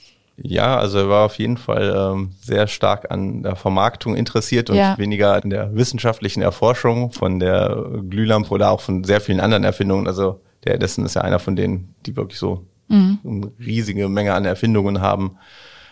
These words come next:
Speaker 1: die
Speaker 2: Mhm.
Speaker 1: alle auf ihren Namen irgendwie zurückzuführen sind. Wohl daraus, dass, dass seine Erfindung quasi dazu geführt hat, dass die Glühlampe Durchbruch geschafft hat und dann auch die bis dahin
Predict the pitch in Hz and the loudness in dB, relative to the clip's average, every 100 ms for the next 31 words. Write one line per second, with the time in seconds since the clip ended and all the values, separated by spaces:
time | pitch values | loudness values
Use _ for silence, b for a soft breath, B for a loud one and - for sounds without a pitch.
0 | B 214 - 95 92 90 95 92 - 98 | B 0 2 2 0 -2 -2 -2 -4 0
1 | 104 107 98 98 98 95 - 98 - - | 0 2 0 -2 -2 -6 -4 -8 -8 -12
2 | 92 104 98 101 98 - b b - - | -6 -4 -2 -2 -4 -8 b b -20 -14
3 | 92 98 98 101 107 - 95 - - - | -4 2 4 4 2 0 -4 -6 -16 -20
4 | - 110 104 90 98 101 101 98 - - | -20 -8 -6 -2 0 2 2 0 -2 -12
5 | - - - 117 120 113 107 - 98 95 | -10 -8 -2 0 4 2 2 0 0 0
6 | 95 104 92 - 113 104 95 90 98 92 | -4 -4 -6 -2 -2 -2 -4 -6 -8 -4
7 | 104 98 98 98 98 98 101 - 101 104 | -2 0 0 2 0 0 -4 -10 -2 0
8 | 117 - 110 107 107 107 - 104 101 - | 0 0 0 0 -2 -2 2 0 0 -6
9 | 92 - - 95 - 95 - - 95 95 | -6 -6 -4 -2 0 -2 -6 -8 -4 -4
10 | 95 - - 123 - 95 95 98 95 | -6 -10 -14 -14 -6 -2 0 -2 -4